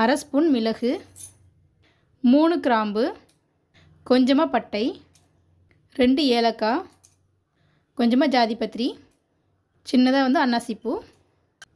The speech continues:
கொஞ்சமா கல்பாசி, இது கூட ஒரு அரை ஸ்பூன் அளவுக்கு வத்தல் தூள், கால் ஸ்பூன் மஞ்சள் தூள். இப்ப எல்லாத்தையும் சேர்த்து தண்ணி எதுவுமே சேர்க்காம ஃபைன் பவுடரா அரைச்சு வந்து எடுத்துப்போம்.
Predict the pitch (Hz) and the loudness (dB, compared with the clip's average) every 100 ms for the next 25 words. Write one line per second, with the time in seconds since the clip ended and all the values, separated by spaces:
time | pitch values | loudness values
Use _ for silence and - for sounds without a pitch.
0 | - 247 240 320 262 214 214 202 226 370 | -2 0 2 0 -2 -4 -4 -6 -6 -6
1 | - _ _ _ _ _ _ - - _ | -8 _ _ _ _ _ _ -20 -20 _
2 | _ _ 262 247 294 339 240 269 - 277 | _ _ -2 0 2 2 0 -2 -4 -4
3 | 240 220 349 240 220 214 202 220 392 - | -2 -4 -4 -6 -4 -6 -4 -6 -6 -10
4 | _ _ - - - - _ _ _ _ | _ _ -18 -18 -18 -20 _ _ _ _
5 | _ 254 254 254 302 330 220 196 190 190 | _ -2 0 -2 -4 -2 -2 -4 -8 -12
6 | 180 _ _ _ - - - - _ _ | -16 _ _ _ -20 -16 -16 -18 _ _
7 | _ _ 226 233 247 294 269 226 269 277 | _ _ -2 -2 -2 -2 -2 -2 -4 -6
8 | 240 240 262 262 262 220 254 320 - 240 | -2 0 0 -2 -4 -6 -4 -4 -2 -2
9 | 277 285 254 240 311 220 247 214 180 - | -2 -2 -2 0 -2 -2 -6 -8 -10 -14
10 | 214 349 | -8 -8